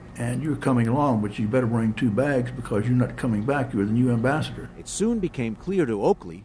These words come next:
Speaker 2: that America's Saudi and Pakistani allies were hoping to do more than just evict the Soviets.
Speaker 1: Pakistanis have always wanted to have dominance over any regime in Kabul, and at the same time, Zia wanted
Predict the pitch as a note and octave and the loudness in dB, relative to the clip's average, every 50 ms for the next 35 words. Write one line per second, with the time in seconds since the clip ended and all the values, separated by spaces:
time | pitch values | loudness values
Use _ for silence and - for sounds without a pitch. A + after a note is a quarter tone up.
0 | - - G#2 A2 A2+ A#2 A2+ A#2 B2+ C3 C3 B2+ - - A2+ G#2 - - - - | -16 -10 -8 -6 -4 -4 -2 -2 0 0 0 0 -2 -4 -8 -8 -8 -8 -4 -2
1 | D#3+ C#3+ C#3+ - D3+ F3+ F3+ C#3+ A2 G#2 - C#3 C3 B2 - A2 - - D3+ D#3+ | 0 0 0 -2 -4 -4 -4 -4 -6 -6 -6 -8 -8 -6 -8 -10 -10 -6 -2 -2
2 | F#3+ F#3 C#3 A#2 G2+ F#2+ F#2+ F#2 F#2 G2 B2 C#3+ - _ _ _ _ _ _ - | 0 0 0 -2 -4 -6 -8 -8 -8 -8 -10 -10 -12 _ _ _ _ _ _ -12
3 | - F2+ G2+ D#3+ G#3+ - A3+ F#3 - - A#2 A2+ C#3 C3+ C3 B2+ B2+ B2+ B2 B2 | -10 -6 -2 -2 -2 -2 -2 -4 -4 -8 -6 -4 -4 -4 -2 -2 -2 -2 -2 -4
4 | A2+ A2+ A2 G#2 A#2 G#2 - - - - - A2+ F#2+ F#2 G#2 C3+ C3+ - - - | -4 -6 -6 -6 -6 -6 -6 -10 -14 -10 -8 -8 -8 -6 -4 -4 -4 -4 -6 -12
5 | - - - - E3 E3 C#3 G2 E2+ C#2+ - - - - - - - E3 D#3+ - | -12 -10 -6 0 0 0 0 0 -4 -10 -12 -16 -16 -16 -10 -2 0 0 0 0
6 | - D3 C#3+ C3 B2+ A#2+ A#2+ A2+ C3 C#3 F3+ - - - - C3 D#3 D#3 C3+ A2+ | -4 -4 -2 -2 0 0 -2 -2 -4 -6 -6 -8 -10 -4 -2 0 2 2 2 0
7 | G2+ G2 G#2 G#2+ A2 - G2+ F#2+ G#2+ G2+ G#2 A2+ A2 - - - - - - - | 0 -2 -4 -6 -6 -6 -6 -6 -6 -6 -6 -8 -8 -10 -12 -18 -20 -20 -20 -20
8 | - - - B2 A2+ G2+ G#2 A2 - - - - - - - - - - - - | -16 -8 -6 -4 -2 -2 -4 -6 -10 -14 -18 -20 -20 -20 -20 -20 -20 -20 -20 -16
9 | - - - - - - - A#2 C3+ C3+ B2+ C3 A#2+ F#2+ E2 F#2 - - - - | -16 -16 -18 -18 -18 -14 -6 -2 -2 0 0 0 -2 -2 -6 -8 -10 -12 -14 -8
10 | - G#2 A2 G2+ E2+ G2+ A2+ A2 A2 G#2+ A2 A#2 A2+ G#2 G2+ G2 G2 G#2 - - | -6 -4 -4 -2 -2 -2 -2 -2 -2 -2 -2 -2 -2 -2 -2 -2 -4 -4 -6 -4
11 | F3 D#3 B2 - - - - - - - - - - G2+ G2 G2+ G2+ G2 F#2+ F#2+ | -4 -4 -4 -6 -10 -14 -18 -20 -20 -20 -18 -10 -6 -4 -2 -2 0 0 0 -2
12 | F#2+ - - - - - - - - - G2 F#2+ F#2 G#2+ A#2+ - D3+ D3 B2+ C#3+ | -2 -6 -14 -20 -20 -20 -20 -20 -12 -10 -8 -8 -8 -8 -8 -6 -2 -2 -2 -2
13 | B2+ - A2 F2 F#2+ G#2+ A2+ A#2+ B2 - - - - - - - - - - - | -2 -4 -4 -4 -4 -4 -4 -6 -6 -8 -12 -18 -20 -20 -20 -20 -20 -18 -12 -8
14 | G#2 G#2+ A#2+ C3 C3 A#2+ G#2 G2+ A2 A2+ A#2 A2 G#2 G2 | -4 0 2 2 2 2 2 0 0 0 0 0 0 -2